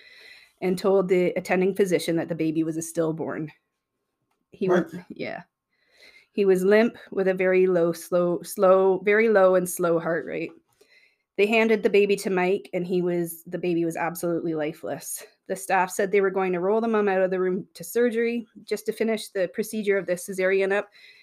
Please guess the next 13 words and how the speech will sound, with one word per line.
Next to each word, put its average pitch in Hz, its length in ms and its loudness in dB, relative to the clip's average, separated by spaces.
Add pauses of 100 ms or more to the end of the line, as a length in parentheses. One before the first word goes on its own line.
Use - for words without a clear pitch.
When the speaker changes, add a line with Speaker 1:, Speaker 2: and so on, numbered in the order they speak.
(140)
Speaker 1:
and 175 80 -4
to 180 80 -2
put 208 180 0
her 196 100 4
on 185 120 4
a 175 40 0
ventilator 185 480 0
to 175 100 0
try 165 180 -2
to 165 80 -2
save 170 200 -4
her 160 100 -2
life. 131 380 -8